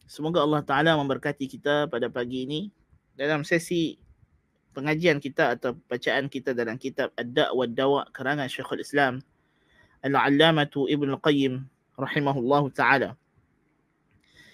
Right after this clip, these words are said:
Dan kita masih lagi pada perbicaraan tentang empat perkara yang kita mesti kawal, mesti jaga untuk mengelakkan kita daripada terjebak ke dalam dosa. Kita dah bincang tentang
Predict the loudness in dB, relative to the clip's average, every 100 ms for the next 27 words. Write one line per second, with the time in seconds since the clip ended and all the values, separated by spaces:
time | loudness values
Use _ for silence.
0 | -20 -20 0 2 4 6 8 8 8 6
1 | 6 2 4 4 4 4 2 2 4 4
2 | 6 4 2 -2 2 4 4 0 -4 -8
3 | _ _ _ _ _ _ _ -8 4 6
4 | 6 _ _ _ _ _ _ _ _ -10
5 | 4 6 8 6 4 -2 -4 -4 -4 -6
6 | 2 6 6 4 2 -4 2 2 4 0
7 | 0 -4 0 2 2 0 -8 -8 -2 0
8 | 0 -2 -6 -2 0 0 -4 -4 -2 0
9 | 0 -2 -2 -6 -6 -6 -4 -4 -6 -2
10 | -2 -2 -6 _ -12 -6 -6 -6